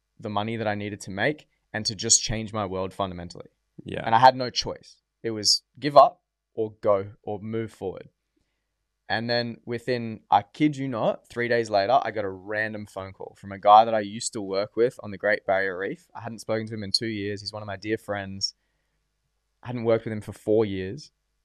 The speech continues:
Speaker 1: And he goes, "Do you have a moment?" And I was like, "Oh,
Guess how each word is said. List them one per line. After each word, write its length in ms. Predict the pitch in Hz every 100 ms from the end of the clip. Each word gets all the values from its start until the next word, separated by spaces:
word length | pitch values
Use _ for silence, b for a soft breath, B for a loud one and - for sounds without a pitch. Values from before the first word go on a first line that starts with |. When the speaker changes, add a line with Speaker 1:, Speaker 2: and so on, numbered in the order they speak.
| _ _ _ _ _ _ _ _ -
Speaker 1:
And 140 | 110
he 60 | 98
goes, 480 | 95 92 92 - _ -
"Do 80 |
you 40 | 131
have 80 | 110
a 20 |
moment?" 300 | 104 87 - -
And 120 | 98
I 20 |
was 100 | 95
like, 160 | 92 82 -
"Oh, 340 | - 98 87